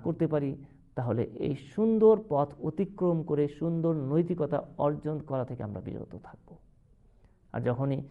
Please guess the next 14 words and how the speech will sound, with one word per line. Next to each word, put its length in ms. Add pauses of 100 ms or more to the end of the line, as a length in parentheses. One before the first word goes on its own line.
(360)
সেই 80
সুন্দর 360
নৈতিকতা 500
আমাদের 260
অর্জন 320
হবে 240
না, 180 (440)
আল্লাহর 380
সান্নিধ্য 380
লাভ 240
হবে 240
না, 160 (340)
আমরা 260
মানুষরূপী 920